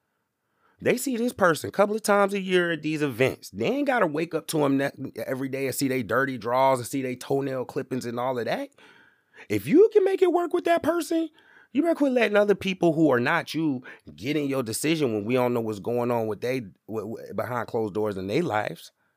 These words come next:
And even with this Kevin Samuels thing, there's too many spectators, right? 'Cause we talked about spectators previously. You know, those guys who are, like, five eleven, telling a seven-foot pro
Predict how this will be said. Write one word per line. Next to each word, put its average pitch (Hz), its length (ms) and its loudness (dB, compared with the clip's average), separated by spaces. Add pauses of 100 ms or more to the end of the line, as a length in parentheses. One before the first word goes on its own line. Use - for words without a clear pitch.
(600)
And 127 100 -2
even 180 240 2
with 196 160 -2
this 156 160 -4
Kevin 147 320 0
Samuels 120 540 -2
thing, 107 220 -6
there's 127 180 -8
too 196 300 -2
many 175 260 2
spectators, 107 1400 0 (680)
right? 175 360 2 (360)
'Cause 120 140 0
we 165 100 -2
talked 202 240 0
about 147 180 -2
spectators 131 600 -4
previously. 117 560 -2
You 131 100 -4
know, 143 160 2
those 139 200 0
guys 135 380 2
who 117 120 -2
are, 113 80 -2
like, 107 280 -4 (220)
five 123 440 0
eleven, 123 500 0 (800)
telling 131 320 2
a 113 60 -4
seven-foot 127 720 2 (260)
pro 143 460 2